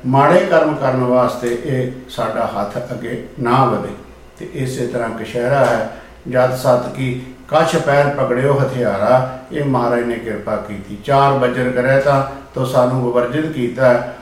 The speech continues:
ਵੀ ਇਹ ਚਾਰ ਵਿੱਚੋਂ ਜੇ ਕੋਈ ਗਲਤੀ ਕਰਦਾ ਤੇ ਉਹ ਮੇਰਾ ਸਿੱਖ ਨਹੀਂ, ਉਹਨੂੰ ਦੁਬਾਰਾ ਅੰਮ੍ਰਿਤ ਛਕਣਾ ਪਵੇਗਾ,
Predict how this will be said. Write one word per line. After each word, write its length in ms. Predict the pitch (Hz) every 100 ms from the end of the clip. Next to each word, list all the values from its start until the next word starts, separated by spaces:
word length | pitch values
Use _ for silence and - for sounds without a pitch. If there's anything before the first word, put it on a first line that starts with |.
| - -
ਵੀ 140 | 135
ਇਹ 140 | 139 135
ਚਾਰ 340 | 135 135 143
ਵਿੱਚੋਂ 320 | 143 143 151
ਜੇ 180 | 139 135
ਕੋਈ 200 | 131 123
ਗਲਤੀ 320 | 123 123 131
ਕਰਦਾ 380 | 123 113 113 120
ਤੇ 120 | 123
ਉਹ 100 | 123
ਮੇਰਾ 260 | 120 113 117
ਸਿੱਖ 300 | 113 113 117
ਨਹੀਂ, 200 | 123 135
ਉਹਨੂੰ 260 | 131 127 120
ਦੁਬਾਰਾ 500 | 120 120 135 127 120
ਅੰਮ੍ਰਿਤ 340 | 123 123 -
ਛਕਣਾ 320 | 120 104 110 110
ਪਵੇਗਾ, 640 | 113 110 120 120 110